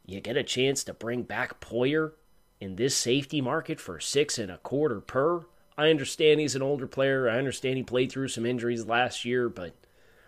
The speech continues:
the caliber of player that he's been in that system, for the Bills to get him back at that dollar amount as a player who, I mean,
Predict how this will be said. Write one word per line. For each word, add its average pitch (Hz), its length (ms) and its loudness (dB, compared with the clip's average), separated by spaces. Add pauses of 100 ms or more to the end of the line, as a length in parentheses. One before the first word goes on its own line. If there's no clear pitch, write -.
(300)
the - 80 -12
caliber 151 400 8
of 127 80 0
player 131 220 4
that 98 140 -2
he's 120 180 0
been 98 280 -4
in 139 260 4
that 123 240 4
system, 90 520 -4 (920)
for 98 100 -12
the 85 80 -14
Bills 147 400 6
to 127 80 0
get 117 280 0
him 139 280 0
back 98 440 -2 (800)
at 87 200 -8
that 120 280 6
dollar 117 380 4
amount 90 420 -8 (680)
as 90 100 -12
a 95 60 -10
player 135 380 4
who, 117 340 2 (680)
I 90 40 -14
mean, 85 220 -14